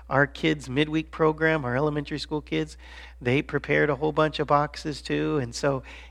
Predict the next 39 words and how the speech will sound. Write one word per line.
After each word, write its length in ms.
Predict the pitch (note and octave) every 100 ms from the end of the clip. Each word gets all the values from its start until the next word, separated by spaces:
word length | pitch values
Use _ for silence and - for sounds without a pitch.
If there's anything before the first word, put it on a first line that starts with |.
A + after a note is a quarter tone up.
| -
it 160 | D#3+
is, 260 | D#3 C3+ -
uh, 140 | D3 C#3+
just 280 | E3 C#3+
a 80 | C#3+
really 260 | D#3 D#3 C#3+
wonderful 460 | D#3+ D#3+ C#3+ -
thing. 380 | C#3 D#3+ F3+ F#3 - - - - - - -
And 140 | C3
I'm 120 | C3+
thankful 380 | C3+ D#3+ D3+ B2+
for 160 | - B2
that. 220 | A#2 -
This 200 | D#3 -
is 100 | C#3
a 80 | C3+
season 420 | - E3+ D#3 D#3+
where 120 | C3+
there's 180 | B2 B2
gonna 160 | D3+
be 140 | C#3 C3+
lots 280 | D3+ D#3 C#3+
of 120 | C3
giving 320 | E3+ D#3+ C3
opportunities. 800 | B2 - - C3+ A#2 G#2+ G2+ - - - - - -
In 120 | C3
fact, 380 | C3 D3+ D3+ E3
in 140 | D3+
our 240 | C#3+ C#3 D3+
entryway, 840 | - F#3 E3+ D3 C#3 C#3 C#3 D3+ - - - -
we 180 | C#3+ D3+
have 120 | B2
a 80 | A2+
whole 200 | D#3+ E3
bunch 300 | E3 D3+ C3
of 80 |
stockings 720 | - - D#3+ D#3 - A#2+ A2+ C#3
right 240 | B2 C3+
now, 340 | C3 A#2 A#2+